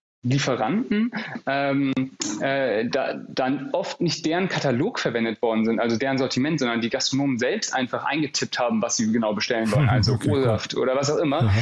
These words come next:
Speaker 1: dass bei denen halt trotzdem noch irgendwie eine Art Kauderwelsch angekommen ist. Das heißt, ähm, unser Ansatz war von Tag eins: wir wollen jetzt nicht den Gastronomen in erster Li-, Linie unterstützen, sondern wir wollen die Lieferanten in erster Linie unterstützen. Das heißt, äh,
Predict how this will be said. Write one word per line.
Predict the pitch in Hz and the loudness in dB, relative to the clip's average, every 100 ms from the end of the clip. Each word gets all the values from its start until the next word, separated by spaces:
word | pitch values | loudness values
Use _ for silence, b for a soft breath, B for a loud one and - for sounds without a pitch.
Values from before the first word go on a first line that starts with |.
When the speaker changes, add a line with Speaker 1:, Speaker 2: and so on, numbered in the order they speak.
| 135 | 0
Speaker 1:
dass | 135 | -2
bei | - 131 | -2 -2
denen | 143 | 0
halt | 143 139 | 0 -2
trotzdem | 175 175 151 | -4 -2 -2
noch | 147 | 0
irgendwie | 135 139 131 131 | 0 0 2 0
eine | 131 143 139 | 0 0 0
Art | 131 - | -2 -2
Kauderwelsch | 139 143 110 107 | -2 0 0 0
angekommen | 113 110 110 101 - | 0 -2 -2 -4 -6
ist. | - - B B B | -12 -14 B B B
Das | - | -2
heißt, | 135 170 - B B _ | 0 -2 -6 B B _
ähm, | 131 131 131 135 - | -2 0 0 0 -2
unser | 180 185 175 | 0 0 2
Ansatz | 156 175 170 - | 0 0 0 -2
war | 156 151 143 107 - | 0 0 0 -2 -6
von | - 135 | -4 -2
Tag | 139 127 | -2 -2
eins: | 131 156 165 165 - - | -2 0 0 -2 -6 -4
wir | 120 127 127 | -2 0 0
wollen | 143 143 | 0 0
jetzt | 139 143 | 0 0
nicht | 131 131 | -2 -2
den | 131 120 117 127 - | 0 0 0 -2 -2
Gastronomen | 123 - - 120 151 240 | -2 -2 0 0 2 0
in | 151 | 0
erster | 98 123 - 117 | 0 0 0 0
Li-, | 110 113 | 2 2
Linie | 120 95 127 123 123 123 | 0 0 0 2 2 2
unterstützen, | 117 117 - 120 - 185 135 | 0 0 0 -2 0 0 2
sondern | 135 139 135 123 | 0 0 0 0
wir | 127 | 0
wollen | 131 127 131 127 | 0 0 2 0
die | 123 | 0
Lieferanten | 120 123 113 131 - 120 | 0 0 0 -2 -2 -2
in | 110 | -2
erster | - - - | -2 -2 0
Linie | 104 107 | 0 -2
unterstützen. | - 131 120 120 - - B B B | -4 -8 -6 -8 -8 -8 B B B
Das | 127 | -2
heißt, | 120 - | -2 0
äh, | 123 123 120 | 0 2 2